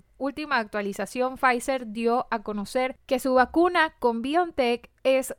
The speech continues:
noventa y cinco por ciento efectiva y sin preocupaciones de seguridad.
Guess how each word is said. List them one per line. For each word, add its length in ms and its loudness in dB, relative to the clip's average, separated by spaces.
noventa 460 -2
y 80 -4
cinco 400 -4
por 160 2
ciento 380 -4
efectiva 580 -2
y 140 -6
sin 320 -10
preocupaciones 960 -4
de 160 -4
seguridad. 680 -8